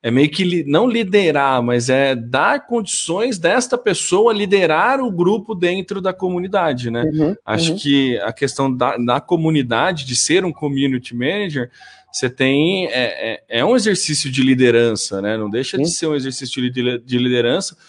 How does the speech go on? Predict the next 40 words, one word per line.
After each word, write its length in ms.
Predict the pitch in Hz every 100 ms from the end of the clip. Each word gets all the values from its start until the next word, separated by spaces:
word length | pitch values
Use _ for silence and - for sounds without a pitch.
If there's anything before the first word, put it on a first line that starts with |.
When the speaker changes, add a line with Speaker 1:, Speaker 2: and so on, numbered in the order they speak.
| - _
Speaker 1:
por 140 | 123
mais 220 | 131 143
que 80 | -
seja 240 | 160 139
uma 120 | 151 143
liderança 580 | 143 143 135 135 127 123
que 60 |
você 100 | -
dê 180 | 123 131
muita 240 | 127 127
autonomia 680 | 131 123 131 127 123 127 127
pro, 180 | 123 120 -
né? 420 | 117 139 202 107 92
Enfim, 360 | 135 - 123 101 _ _ _
nem, 240 | 117 151
nem, 140 | 131 131
Speaker 2:
Sim, 60 | 123
Speaker 1:
nem, 120 | 139
Speaker 2:
claro. 140 | 131
Speaker 1:
nem 160 | 127 143
entrando 280 | 160 160 160
no 120 | 170
mérito 500 | 156 147 160 147 131
de, 260 | 127 135 123
de 160 | 123
como 300 | 120 143 139
exercer 520 | 131 139 131 - 139 135
a 40 |
Speaker 2:
Sim. 80 | 202
Speaker 1:
liderança 580 | 269 127 123 139 - 123
ali 100 | 123
dentro, 380 | 135 190 -
mesmo 220 | 139 135 -
porque 200 | 147 160
depende 380 | 180 190 185
do 60 | 185
Speaker 2:
Uhum. 80 | 208
Speaker 1:
objetivo. 540 | 185 233 - 220 143 - - - - - -
Mas 460 | 127 143 139 131
a, 220 | 117 131